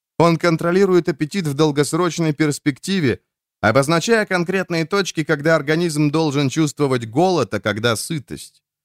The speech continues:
Если этот гормон работает неправильно, то чувство сытости не наступает. Гормон получил название лептин от греческого leptos,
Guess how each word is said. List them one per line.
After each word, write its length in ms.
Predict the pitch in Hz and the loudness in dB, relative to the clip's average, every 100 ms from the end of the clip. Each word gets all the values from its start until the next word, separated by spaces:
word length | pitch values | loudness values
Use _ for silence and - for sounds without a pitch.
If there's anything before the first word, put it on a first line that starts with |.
| _ _ _ | _ _ _
Если 360 | 110 120 98 113 | 2 2 2 -2
этот 280 | 107 107 95 | -2 -4 -2
гормон 380 | 104 123 147 | 0 0 0
работает 560 | 107 98 117 110 104 98 | 0 0 0 0 -2 -2
неправильно, 680 | 107 101 135 156 113 95 85 | -4 -2 0 0 0 -4 -6
то 160 | - 95 | -6 -4
чувство 420 | - 113 - 95 | -2 -4 -2 -4
сытости 480 | - 135 104 - 101 | -2 -4 -6 -4 -2
не 180 | 101 | 0
наступает. 760 | 104 104 - 117 110 95 80 - _ _ _ _ _ _ _ | 0 -2 -4 -6 -4 -6 -6 -12 _ _ _ _ _ _ _
Гормон 480 | 113 147 165 240 262 | 0 2 4 2 2
получил 460 | 220 214 190 240 220 | 2 2 2 2 2
название 720 | 196 160 196 220 208 196 175 | 2 0 0 0 0 0 -2
лептин 800 | - 175 175 - 202 202 120 87 | -2 -2 -2 -6 -2 2 2 -2
от 200 | - 98 | -2 -4
греческого 680 | 101 139 143 131 120 127 123 | 0 0 2 0 -4 0 2
leptos, 680 | 135 156 - - 87 - | 2 0 -2 -8 -8 -10